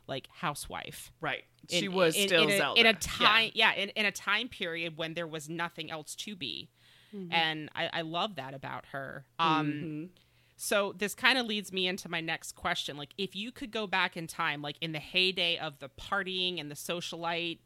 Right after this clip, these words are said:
Speaker 1: like, you know, the glamour of the twenties, how would you wanna spend a day with Zelda?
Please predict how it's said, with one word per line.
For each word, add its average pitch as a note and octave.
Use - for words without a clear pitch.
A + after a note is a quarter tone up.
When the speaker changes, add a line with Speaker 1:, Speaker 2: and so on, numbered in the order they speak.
Speaker 1:
like, C#3+
you E3
know, D3+
the D3+
glamour D#3+
of D3+
the D3
twenties, E3
how G#3+
would C4+
you F#3
wanna F3
spend D#3+
a D3+
day C#3+
with C#3
Zelda? C#3+